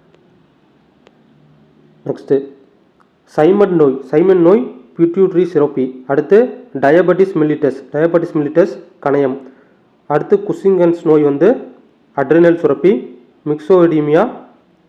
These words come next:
தைராய்டு சுரப்பி. இப்ப ஆப்ஷன் சி.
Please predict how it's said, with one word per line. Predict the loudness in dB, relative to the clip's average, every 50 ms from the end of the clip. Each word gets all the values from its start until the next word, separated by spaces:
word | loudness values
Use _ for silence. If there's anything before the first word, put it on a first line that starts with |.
| _ _ _ _ _ _ _ 0
தைராய்டு | 2 4 4 4 4 2 0 -2 -2 -4
சுரப்பி. | -6 -6 -4 -6
இப்ப | -10 -10 -12 -6 -4 -2 -2 -2
ஆப்ஷன் | -4 -2 -2 -2 -2 -2 -8 -16 -20 _ _ _ _ _ _ _
சி. | _ -8